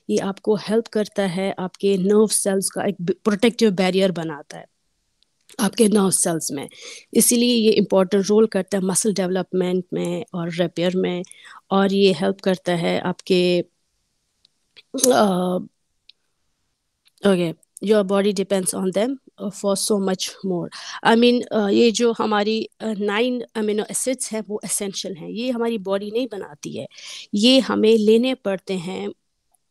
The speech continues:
uh, food source से, either, अ, meat, poultry, अ,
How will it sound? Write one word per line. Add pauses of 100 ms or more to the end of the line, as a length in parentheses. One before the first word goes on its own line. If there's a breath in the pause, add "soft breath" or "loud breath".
(160)
uh,
food
source
से, (380 soft breath)
either,
अ,
meat, (500)
poultry, (460 soft breath)
अ,